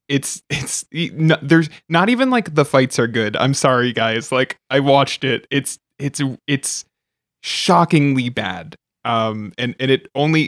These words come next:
it <laughs> aged worse because it came out, like, three months before or five months before Andor. And then you go back and watch it now and you're like, "Oh, this is, like, this, this, this doesn't even have any interesting ideas." It's so, it's su-, such a mess. It's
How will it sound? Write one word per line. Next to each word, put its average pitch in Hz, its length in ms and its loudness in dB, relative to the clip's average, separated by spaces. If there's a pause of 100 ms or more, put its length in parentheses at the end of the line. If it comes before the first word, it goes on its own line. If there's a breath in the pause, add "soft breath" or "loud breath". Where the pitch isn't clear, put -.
it 143 140 -2
<laughs> - 40 -6
aged 147 420 -4 (100)
worse 143 340 0
because 135 320 0
it 147 100 -4
came 143 200 -2
out, 143 120 -2
like, - 160 -10 (100)
three 135 160 -4
months 135 240 -2
before 127 580 -2 (120)
or 127 40 -18
five 127 360 0
months 131 200 -2
before 127 260 -2
Andor. 117 580 0 (420 loud breath)
And 139 120 -2
then 135 200 0
you 135 120 -2
go 135 160 4
back 135 160 4
and 143 100 2
watch 135 200 4
it 135 60 -2
now 139 220 4
and 135 80 2
you're 135 100 4
like, 127 300 2 (100)
"Oh, 147 140 -2
this 147 240 0
is, 165 200 -4
like, 147 220 0 (680)
this, 147 200 -8
this, 151 340 -4
this 139 280 -12
doesn't 180 200 4
even 190 140 4
have 170 160 4
any 160 100 2
interesting 147 500 -2
ideas." 113 480 -2
It's 131 160 -10
so, 117 640 0
it's 117 200 -8
su-, 131 380 -4 (120)
such - 480 -4
a 131 60 -4
mess. 123 600 -4
It's 139 220 -6